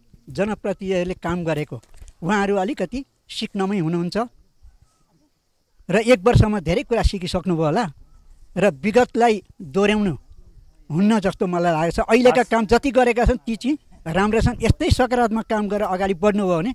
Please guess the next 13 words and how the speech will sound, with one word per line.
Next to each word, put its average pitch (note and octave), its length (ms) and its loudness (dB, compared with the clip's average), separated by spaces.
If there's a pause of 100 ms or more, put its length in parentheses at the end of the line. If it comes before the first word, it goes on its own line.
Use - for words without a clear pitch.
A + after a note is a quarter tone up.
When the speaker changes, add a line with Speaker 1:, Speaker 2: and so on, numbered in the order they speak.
(340)
Speaker 1:
उहाँहरूले F3+ 460 -2 (440)
धेरै F#3 260 0 (760)
राम्रो G#3 320 -4
प्रगति F3+ 400 -6
पनि E3+ 180 -8
गर्नुहुन्छ D#3+ 440 -6 (340)
र E3+ 100 -2
यस्तै F3 280 -2
गर्दै D#3+ 320 -2
जाउँ - 280 -18
भन्ने, C#3 220 -6 (380)
जानुहोस् E3+ 420 -2
भन्ने D3+ 220 -6